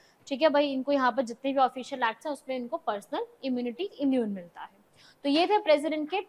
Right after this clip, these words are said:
टर्म के बारे में। टर्म पाँच साल का, रीइलेक्शन भी possible होता है।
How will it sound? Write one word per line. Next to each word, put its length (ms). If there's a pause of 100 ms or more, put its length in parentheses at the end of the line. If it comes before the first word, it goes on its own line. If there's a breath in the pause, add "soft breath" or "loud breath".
(100)
टर्म 280
के 140
बारे 280
में। 180
टर्म 200
पाँच 300
साल 220
का, 140
रीइलेक्शन 500
भी 80
possible 460
होता 280
है। 180